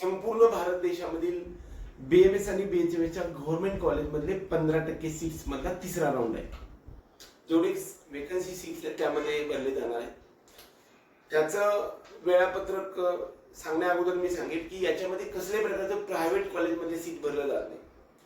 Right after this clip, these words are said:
हे all इंडिया कोटा असं म्हटलं जातं. all इंडिया कोटा म्हणजे संपूर्ण भारत देशातील प्रायव्हेट, अ, गव्हर्नमेंट क-, बीएमएस, बीएचएमएस आणि बीओएमएस च्या गव्हर्नमेंटमधले पंधरा टक्के सीट्स आयुष मंत्रालयामधून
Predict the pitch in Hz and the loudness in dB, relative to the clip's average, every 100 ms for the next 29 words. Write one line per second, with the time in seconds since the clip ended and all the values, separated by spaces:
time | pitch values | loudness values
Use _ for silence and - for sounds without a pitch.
0 | 175 - 165 185 185 170 165 160 156 151 | -4 0 0 2 0 0 -2 -2 -2 -4
1 | 127 123 95 - - - _ - - - | -6 -6 -8 -12 -20 -20 _ -20 -20 -20
2 | - - - 208 220 220 214 202 202 233 | -20 -10 0 2 4 4 2 0 2 0
3 | - 196 190 233 254 220 185 185 175 180 | 0 -6 -6 -4 0 0 0 -2 -4 -4
4 | - 202 202 196 - - - - - - | -6 -6 -8 -10 -14 -20 -20 -20 -20 0
5 | - 175 180 220 - 147 143 170 202 226 | 2 2 4 4 4 -4 -8 -4 0 2
6 | 247 - 202 - - - - 165 185 185 | 2 0 -8 -10 -14 -20 -6 4 4 4
7 | - 175 170 165 170 165 165 151 151 156 | 0 -2 0 -2 -4 -4 -6 -2 -2 0
8 | 156 - 180 190 127 147 175 196 196 185 | -2 -2 -4 -4 -2 0 2 2 0 0
9 | - - 170 147 135 127 120 - - - | -2 0 0 0 -2 -8 -10 -12 -16 -20
10 | - _ - - - _ _ _ _ _ | -20 _ -20 -20 -20 _ _ _ _ _
11 | _ _ - - - - 185 196 185 160 | _ _ -20 -20 -20 2 4 4 2 0
12 | - - 98 | 0 -4 -8